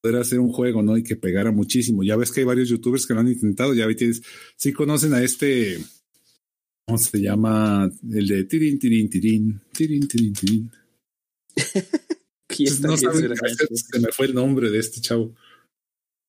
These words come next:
Speaker 1: Este... Ah, ¿cómo se llama? Youtuber famosísimo, hombre.
Speaker 2: Ni idea.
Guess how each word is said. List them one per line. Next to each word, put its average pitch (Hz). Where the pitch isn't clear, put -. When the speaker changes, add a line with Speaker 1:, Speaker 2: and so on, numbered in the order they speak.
Speaker 1:
Este... 104
Ah, 202
¿cómo 190
se 185
llama? 165
Youtuber 131
famosísimo, 131
hombre. 147
Speaker 2:
Ni 127
idea. 113